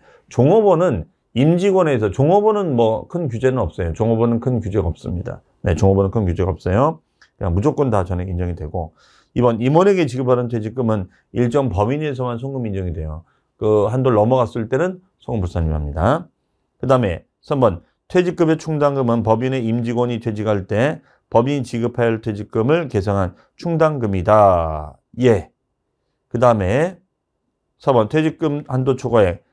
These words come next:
퇴직금의 충당 한도 초과액은 송금 불산입되고 유보로 간다. 자, 이때 그 퇴직금의 충당금은 이제 부채성이니까 유보로 가는데 퇴직금 추계-,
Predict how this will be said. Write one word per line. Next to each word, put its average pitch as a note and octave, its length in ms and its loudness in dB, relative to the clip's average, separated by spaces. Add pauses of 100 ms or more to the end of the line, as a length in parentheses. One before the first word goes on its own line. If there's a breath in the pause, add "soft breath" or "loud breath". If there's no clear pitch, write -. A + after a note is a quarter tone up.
(160)
퇴직금의 C#3+ 480 0
충당 C3+ 300 0
한도 A#2+ 180 -2
초과액은 A2 480 0
송금 B2 440 0
불산입되고 G2 800 0
유보로 A2+ 320 2
간다. D2+ 720 -4 (640 loud breath)
자, F2 480 2 (120)
이때 C3 580 0 (360 soft breath)
그 A#2+ 180 2
퇴직금의 F#3 580 -2
충당금은 D#3+ 560 -2
이제 A#2+ 140 -4
부채성이니까 C3+ 640 -2
유보로 G#2 280 0
가는데 G2 380 0
퇴직금 F3 560 0
추계-, B2+ 380 -10